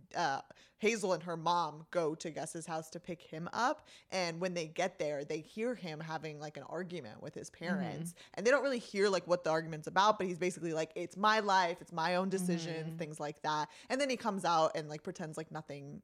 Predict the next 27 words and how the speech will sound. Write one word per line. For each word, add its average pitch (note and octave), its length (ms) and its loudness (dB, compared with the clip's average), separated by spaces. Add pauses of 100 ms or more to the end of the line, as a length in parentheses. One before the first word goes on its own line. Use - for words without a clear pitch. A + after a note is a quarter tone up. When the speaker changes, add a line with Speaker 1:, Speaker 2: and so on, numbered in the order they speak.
Speaker 1:
happened, F3+ 480 2
but D#3+ 180 -4
clearly B3 340 4
Speaker 2:
Yeah. F#3+ 60 2
Speaker 1:
both F3 240 4
of E3 140 -2
them D3+ 240 -2
heard E3+ 300 0
him D3 200 -8
having C#3+ 300 -8
this - 180 -10
fight, C#3+ 300 -4
so F3 80 -6
they're C#3+ 140 -4
like, C#3 200 -8 (260)
"What's C#3+ 300 -10
the - 80 -16
situation?" F#3+ 560 0
Speaker 2:
Yeah. F3 300 -4
Speaker 1:
That's D#3 180 -4
all D3 140 -2
we C#3+ 100 -6
get G2 160 -6
at - 120 -10
this - 100 -12
point. - 320 -12
Speaker 2:
Right. - 180 -10